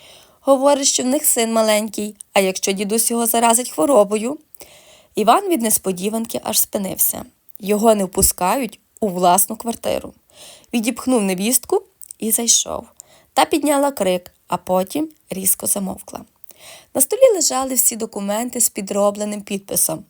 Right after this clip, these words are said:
щоб приписати її маму, а потім переписати квартиру на Максима.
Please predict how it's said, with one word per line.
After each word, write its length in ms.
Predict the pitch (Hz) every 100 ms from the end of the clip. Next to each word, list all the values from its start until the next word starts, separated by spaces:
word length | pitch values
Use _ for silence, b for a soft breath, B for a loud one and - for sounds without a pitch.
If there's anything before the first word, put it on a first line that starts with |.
| -
щоб 260 | - 196
приписати 680 | 190 175 170 - 180 208 240
її 260 | 202 180 185
маму, 400 | 175 160 180 - _ - - _ -
а 120 | 185
потім 400 | 202 302 - 466 _ B B B
переписати 760 | 403 339 - 262 - 202 226 277
квартиру 440 | - - 185 190
на 100 | 190
Максима. 560 | 190 196 - 160 156